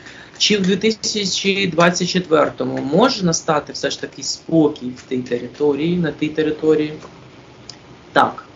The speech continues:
бо у нас випадає одразу ж карта зірочки, а ця карта говорить про те, що не стане баланс.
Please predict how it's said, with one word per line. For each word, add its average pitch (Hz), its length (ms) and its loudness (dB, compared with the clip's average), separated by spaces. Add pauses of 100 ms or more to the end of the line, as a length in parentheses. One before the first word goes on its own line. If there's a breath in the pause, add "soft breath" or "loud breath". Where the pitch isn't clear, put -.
(440 loud breath)
бо 151 140 8
у 165 60 10
нас 170 280 6
випадає 143 520 0
одразу 139 640 -2
ж - 120 -6
карта 123 380 2
зірочки, 160 680 -2 (380 loud breath)
а 151 100 6
ця 170 200 2
карта 147 480 2
говорить 143 380 -4
про - 120 -12
те, 226 220 0
що - 440 0
не 151 220 0
стане 190 520 0
баланс. 151 800 2